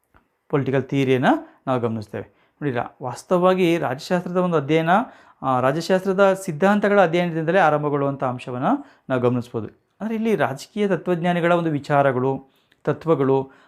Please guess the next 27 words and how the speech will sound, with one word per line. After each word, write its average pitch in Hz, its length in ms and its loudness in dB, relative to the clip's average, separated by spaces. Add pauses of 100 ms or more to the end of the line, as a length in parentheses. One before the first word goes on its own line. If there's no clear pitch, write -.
ಹಾಗೆ 160 140 -4
ಸಿದ್ಧಾಂತಗಳನ್ನು 196 760 2
ನಾವು 226 140 2
ರಾಜ್ಯಶಾಸ್ತ್ರದಲ್ಲಿ 139 840 0 (240)
ಅಧ್ಯಯನ 127 260 2
ಮಾಡಬೇಕಾಗತ್ತೆ. 113 580 -2
ನೋಡಿ, - 500 -10
ಈ 185 40 -2
ಸಿದ್ಧಾಂತಗಳ 190 640 2
ಅಧ್ಯಯನದಿಂದ 165 640 0 (600)
ರಾಜ್ಯಶಾಸ್ತ್ರದ 165 560 -6
ಒಂದು 165 240 -2
ವಿದ್ಯಾರ್ಥಿಗಳಿಗೆ 160 560 0
ಹೆಚ್ಚು 170 340 -4
ಅನುಕೂಲ 170 260 0
ಆಗುತ್ತೆ. 113 400 -2
ಏಕೆಂದ್ರೆ 165 260 -6
ಸೈದ್ಧಾಂತಿಕ 180 520 0
ವಿಜ್ಞಾನವನ್ನ 175 520 0
ಪಡೆದೇನೆ 160 460 -2
ನಾವು, 165 360 2 (320)
ಆ, 135 60 -6 (420)
ಅವನ್ನ 147 320 -2 (160)
ಪ್ರಾಯೋಗಿಕವಾಗಿ 165 640 0
ಪ-, 160 100 -6
ಪರೀಕ್ಷೆ 147 380 -2
ಮಾಡಲಿಕ್ಕೆ 143 640 -2